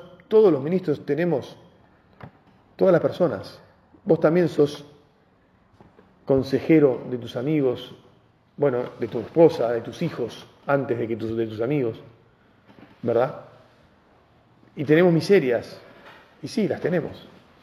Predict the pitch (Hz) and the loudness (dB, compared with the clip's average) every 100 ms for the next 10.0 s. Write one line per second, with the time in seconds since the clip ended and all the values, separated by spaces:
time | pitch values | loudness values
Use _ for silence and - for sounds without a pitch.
0 | _ _ - - _ _ _ _ - - | _ _ -20 -20 _ _ _ _ -18 -16
1 | - - - - _ _ _ _ _ _ | -18 -20 -20 -20 _ _ _ _ _ _
2 | _ _ _ _ _ _ _ _ _ _ | _ _ _ _ _ _ _ _ _ _
3 | _ _ _ _ - 165 185 185 - - | _ _ _ _ 2 6 6 4 -6 -14
4 | - _ _ _ _ _ _ _ _ _ | -20 _ _ _ _ _ _ _ _ _
5 | _ _ _ _ _ _ _ _ _ _ | _ _ _ _ _ _ _ _ _ _
6 | _ - - _ - 147 151 151 151 151 | _ -20 -20 _ -2 4 6 6 6 4
7 | - 143 185 151 127 117 120 151 151 147 | 4 4 6 6 6 2 6 6 6 2
8 | 151 - - _ _ 131 139 147 139 - | 0 -10 -20 _ _ 4 4 4 0 -4
9 | 131 113 123 143 147 123 127 147 147 | -6 -4 -2 0 0 2 2 2 0